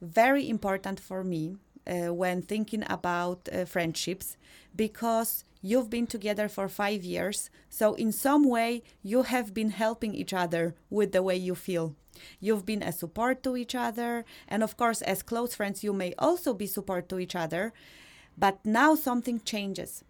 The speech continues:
because you were a couple, you were in that close bond, and, uh, now you do have to change that bond.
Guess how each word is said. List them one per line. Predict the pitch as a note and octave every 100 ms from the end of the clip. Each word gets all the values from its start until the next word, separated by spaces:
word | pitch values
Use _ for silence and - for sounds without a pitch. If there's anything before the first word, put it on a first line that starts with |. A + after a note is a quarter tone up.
| F3+
because | G#3 A3+ A3 A3
you | A3
were | G#3 G3
a | -
couple, | - F3+ F3 F#3+ A#3 E4 - -
you | G#3 A3
were | G#3+
in | G#3 G#3+
that | G3 F#3 F#3
close | - G#3+ A3 F#3+
bond, | E3 F#3+ F#3+ F#3+ G3 -
and, | F3 E3+ F3 -
uh, | F#3 F3 F3 F3 -
now | G3 G3+ A3
you | A3+ G#3
do | E3+ G#3+ A3+
have | F#3+ F#3 F#3
to | - F#3+
change | - G#3 G3+ G#3 - - - - - - -
that | F3+ E3
bond. | F3+ F3 D#3+